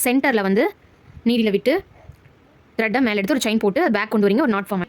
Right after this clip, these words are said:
எப்பயும் போல ஸ்ட்ரைப்டு பட்டன் ஹோல் ஸ்டிச்சே தான். என்ன, அந்த மேலே ஃபர்ஸ்ட் லைனுக்கு கொண்டு போறதை மட்டும்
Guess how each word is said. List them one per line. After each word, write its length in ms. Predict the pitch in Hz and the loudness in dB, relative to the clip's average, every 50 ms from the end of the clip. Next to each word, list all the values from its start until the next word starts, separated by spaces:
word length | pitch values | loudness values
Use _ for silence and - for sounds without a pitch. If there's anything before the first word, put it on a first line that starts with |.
| - _ - | -8 _ -4
எப்பயும் 300 | 220 - - 320 330 269 | -4 0 0 2 2 2
போல 100 | 226 247 | 2 0
ஸ்ட்ரைப்டு 300 | - - 240 214 240 220 | 0 -2 -2 0 0 0
பட்டன் 180 | 226 220 226 220 | 0 0 0 -2
ஹோல் 100 | 208 - | -2 -2
ஸ்டிச்சே 200 | 202 - 208 190 | -2 -2 -2 -2
தான். 160 | 214 - 466 - - - - - - - - - - - - - | -2 -2 -4 -6 -10 -18 -20 -20 -20 -20 -20 -20 -20 -20 -16 -6
என்ன, 300 | - 220 226 254 294 330 | -2 0 0 2 2 2
அந்த 260 | 392 - - 220 214 202 | 0 0 0 0 0 2
மேலே 300 | 202 214 226 254 294 302 | 2 2 2 0 0 -2
ஃபர்ஸ்ட் 240 | - 226 208 - | -2 -4 -2 0
லைனுக்கு 220 | 285 294 294 226 247 | 0 2 2 2 0
கொண்டு 100 | 220 220 | 0 0
போறதை 220 | - 214 202 196 | 0 0 0 0
மட்டும் 320 | 196 190 180 240 294 359 | 0 0 0 0 0 0